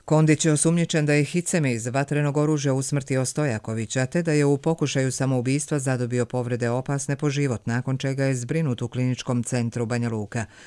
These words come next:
Prema riječima načelnika klinike za anesteziju i intenzivno liječenje Darka Golića, Kondić je primljen sa ustrelnom povredom glave i nalazi se u komi, na aparatima za vještačko disanje.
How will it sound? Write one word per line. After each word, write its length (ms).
Prema 220
riječima 360
načelnika 500
klinike 460
za 360
anesteziju 680
i 40
intenzivno 540
liječenje 560
Darka 400
Golića, 540
Kondić 360
je 60
primljen 400
sa 180
ustrelnom 560
povredom 480
glave 360
i 40
nalazi 360
se 140
u 60
komi, 340
na 180
aparatima 560
za 100
vještačko 540
disanje. 580